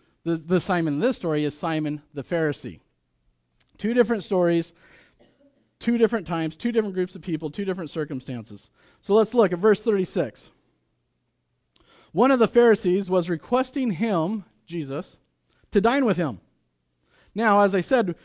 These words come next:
he is in Galilee. This is a part of Jesus' Galilean ministry. He's been there, he's teaching,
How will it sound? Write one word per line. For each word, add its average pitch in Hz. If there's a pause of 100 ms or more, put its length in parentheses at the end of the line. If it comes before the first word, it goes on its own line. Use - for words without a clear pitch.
(240)
he 214
is 233
in 220
Galilee. 202
This 233
is 247
a 214
part 226
of 190
Jesus' 185
Galilean 196
ministry. 196 (580)
He's 233
been 226
there, 190
he's 208
teaching, 240